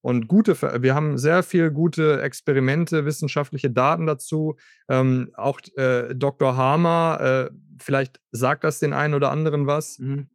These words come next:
Speaker 1: der mit den fünf biologischen Naturgesetzen quasi noch mal einen anderen Ansatz gefahren ist. Der hat gesagt, "Okay, wir müssen auch die psychologische Ebene mit einbeziehen." Ja, was ist, äh, zum Beispiel mit den, mit Ängsten, mit Panik, mit Dingen, die im Alltag passieren, äh, beziehungstechnisch oder andere Dinge?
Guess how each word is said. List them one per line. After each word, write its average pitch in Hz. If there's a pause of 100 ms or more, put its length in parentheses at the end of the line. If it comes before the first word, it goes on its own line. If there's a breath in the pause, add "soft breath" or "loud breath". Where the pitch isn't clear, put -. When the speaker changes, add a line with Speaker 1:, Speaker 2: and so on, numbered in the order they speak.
(120)
Speaker 1:
der 135
mit 135
den 131
fünf 170
biologischen 143
Naturgesetzen 143
quasi 135
noch 135
mal 143
einen 120
anderen 147
Ansatz 110
gefahren 113
ist. 139 (340 soft breath)
Der 127
hat 135
gesagt, 139
"Okay, 139
wir 139
müssen 151
auch 135
die 135
psychologische 139
Ebene 110 (340)
mit 131
einbeziehen." 113
Ja, 120
was 127
ist, 151
äh, 139
zum 131
Beispiel 127
mit 123
den, 123 (380 soft breath)
mit 123
Ängsten, 147
mit 127
Panik, 147
mit 123
Dingen, 151
die 143
im 127
Alltag 143
passieren, 139
äh, -
beziehungstechnisch 135
oder 120
andere 139
Dinge? 135